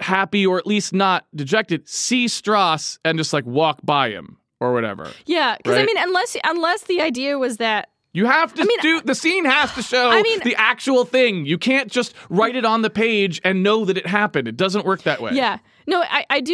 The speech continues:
Speaker 2: think it's unclear what Nolan, 'cause I, I, I think it's possible Nolan was trying to mislead the audience into thinking that Einstein was really unhappy about something that Oppenheimer, like, uh, was mad at Oppenheimer.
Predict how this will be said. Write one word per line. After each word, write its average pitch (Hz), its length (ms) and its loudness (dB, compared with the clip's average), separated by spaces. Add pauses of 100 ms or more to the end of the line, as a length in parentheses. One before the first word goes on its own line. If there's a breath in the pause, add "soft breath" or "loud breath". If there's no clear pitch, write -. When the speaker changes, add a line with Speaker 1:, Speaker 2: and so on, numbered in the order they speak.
Speaker 2:
think 427 260 -4
it's - 180 -8
unclear 294 460 -4
what 226 200 -4 (160)
Nolan, 233 380 -2
'cause 320 200 -4
I, 294 120 0
I, 311 120 0 (100)
I 330 60 -4
think 427 200 -4
it's 440 100 -4
possible 370 680 -2
Nolan 311 320 -2
was 294 120 -8
trying 262 320 -4
to 277 80 -4
mislead 240 380 -4
the 233 120 -2
audience 233 360 -2
into 240 160 -4
thinking 220 380 -6
that 208 180 -6
Einstein 208 460 -6
was 208 160 -8
really 208 340 -4
unhappy 202 520 -6
about - 340 -6
something 214 380 -6
that - 120 -8
Oppenheimer, 208 800 -6 (140)
like, - 260 -10
uh, - 80 -8 (580 soft breath)
was 233 140 -2
mad 226 240 0
at 262 100 -2
Oppenheimer. 320 560 -2